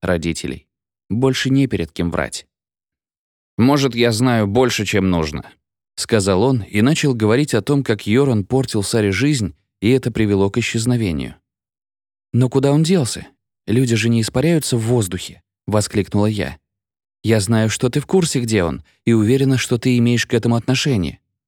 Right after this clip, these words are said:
ответила я Мартину. За время разговора он несколько раз сбегал в туалет.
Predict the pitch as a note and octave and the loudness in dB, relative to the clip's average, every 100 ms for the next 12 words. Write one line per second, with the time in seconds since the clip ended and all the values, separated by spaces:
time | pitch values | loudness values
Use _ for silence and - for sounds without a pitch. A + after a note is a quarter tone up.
0 | _ - A2+ A#2+ G#2 A2 A2+ C3 D3 - | _ -4 -2 -2 0 0 0 0 0 -2
1 | - F2 C#2 _ _ _ _ _ _ _ | -4 -4 -6 _ _ _ _ _ _ _
2 | _ _ _ _ - F2+ A2 B2+ D#3+ C#3+ | _ _ _ _ -6 0 2 4 2 2
3 | A#2+ A2 C3+ D3 B2 A2+ B2+ - G#2+ A2 | 2 2 2 2 2 2 0 -2 -2 0
4 | A2+ G#2 F#2 G#2+ G#2+ G2+ - A2 F#2+ D2 | 2 0 0 0 0 0 0 2 0 -4